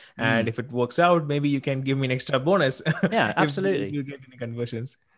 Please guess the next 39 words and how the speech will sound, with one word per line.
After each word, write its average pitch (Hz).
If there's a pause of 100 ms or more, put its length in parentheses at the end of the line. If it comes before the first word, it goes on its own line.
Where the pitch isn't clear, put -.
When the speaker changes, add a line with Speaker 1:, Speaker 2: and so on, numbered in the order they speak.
(100)
Speaker 2:
That's 202
the 202
thing, 180
you 143
know, 131
if 123
you 143
can 151
go 156
into 127
a 117
business 127
and, 104
uh, -
you 131
know, 104
there's 120
still 190
lots 139
of 120
companies 131
out 135
there 104
who 113
haven't 117
thought 127
about 104
podcasting 107
as 104
a 104
way 110
of 104
marketing 107
and 98
reaching 104
their 101
audience 101
or 92
c-, -